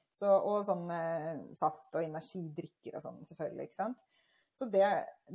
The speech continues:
der kan man kvitte seg med mye ultraprosessert mat. Eh, og så er det disse mellommåltidene, da,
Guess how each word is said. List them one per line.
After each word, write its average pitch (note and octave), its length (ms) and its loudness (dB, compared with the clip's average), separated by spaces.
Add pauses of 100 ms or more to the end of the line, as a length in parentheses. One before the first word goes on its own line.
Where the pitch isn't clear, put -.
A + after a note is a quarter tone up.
(280)
der D#3+ 160 6
kan F#3 140 -2
man G#3+ 100 -2
kvitte A3+ 240 -6
seg G#3 160 2
med A3 140 2
mye A3 180 0
ultraprosessert A3 720 0
mat. G4+ 300 -2 (180)
Eh, C4+ 220 0
og - 100 0
så C#4+ 120 4
er A3+ 80 2
det B3+ 100 -2
disse D4 180 -4
mellommåltidene, A3 920 -2
da, A#4 100 -4